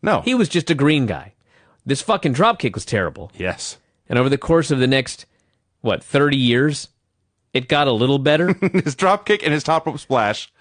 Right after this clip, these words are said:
Speaker 1: never his best moves.
Speaker 2: No.
Speaker 1: No.
Speaker 2: But he didn't give up.
Speaker 1: <laughs> He stuck with them. Somewhere in here, Crockett starts plugging the Nikita Koloff, Terry Taylor match and just says,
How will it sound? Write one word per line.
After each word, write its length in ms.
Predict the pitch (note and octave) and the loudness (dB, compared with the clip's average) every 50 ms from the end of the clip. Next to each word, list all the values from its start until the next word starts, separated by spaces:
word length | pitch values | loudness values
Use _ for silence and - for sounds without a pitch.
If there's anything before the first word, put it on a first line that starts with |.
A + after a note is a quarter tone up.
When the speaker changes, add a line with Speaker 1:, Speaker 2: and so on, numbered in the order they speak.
| _ _ _ _ _ | _ _ _ _ _
Speaker 1:
never 300 | - C3 C#3 D3+ F3 E3 | 0 2 2 4 4 4
his 140 | D#3 D3+ C3 | 2 2 0
best 260 | B2 D3 C#3+ C#3 - | 0 -2 -2 0 0
moves. 320 | C3+ A#2 G2+ E2+ - D#3 D3+ | 0 0 0 0 0 0 2
Speaker 2:
No. 380 | D3+ D3+ D3 C#3 B2+ A2 B2 | 2 4 2 2 2 0 0
Speaker 1:
No. 200 | C3 B2+ G#2 - - _ _ _ C#3 | 0 0 -2 -4 -8 _ _ _ 0
Speaker 2:
But 140 | D3+ D#3+ | 2 2
he 80 | E3 D#3 | 4 4
didn't 180 | D#3+ G3 F#3+ F3 | 2 2 2 2
give 160 | F3 F#3 F3 | 2 2 2
up. 320 | A#3 A#3+ F#3+ - - _ _ _ _ - | 2 0 0 -2 -6 _ _ _ _ -12
Speaker 1:
<laughs> 100 | - - | -4 -2
He 580 | F3+ F3+ - - _ _ - - A3 G3 - - | -2 -2 -2 -4 _ _ -4 -2 0 0 -2 -6
stuck 400 | - - - - F3+ - - - | -12 -10 -6 -4 -4 -4 -4 -6
with 220 | A#3 - _ _ | -8 -8 _ _
them. 180 | - G2 E2 D2 - - - - - - - - _ _ _ _ | -8 -8 -8 -8 -10 -20 -20 -20 -20 -20 -20 -20 _ _ _ _
Somewhere 360 | - - E3+ F3+ F3+ F3+ E3+ | -6 -2 0 2 2 2 2
in 60 | D#3+ C#3+ | 2 2
here, 320 | C#3 D3 C#3+ C#3 C3+ C3 | 2 4 4 2 2 0
Crockett 400 | B2 - D3+ C#3+ D3 C#3+ D3 C3+ | -2 -2 0 0 0 0 -2 -2
starts 240 | - C#3 C3 A#2+ - | 0 0 -2 -2 -2
plugging 380 | - - C#3+ C3+ B2+ B2+ B2 | -2 0 0 0 0 0 0
the 80 | B2 A#2 | 2 0
Nikita 320 | G#2+ G#2+ - - C3 B2 - | 0 0 0 0 0 0 0
Koloff, 300 | B2+ B2+ B2 B2 A#2+ A2+ | 0 2 2 2 0 -2
Terry 220 | - - C3 A#2+ G#2+ | -2 -2 -2 -2 -2
Taylor 260 | - - C3 A2 A2 | 0 0 0 0 0
match 280 | G2+ G#2 G2 F#2+ - | 0 0 -2 -2 -4
and 80 | - F2 | -8 -10
just 120 | F#2+ G2 - | -8 -8 -4
says, 260 | - G2 F2+ F2 - | -2 -2 -4 -4 -6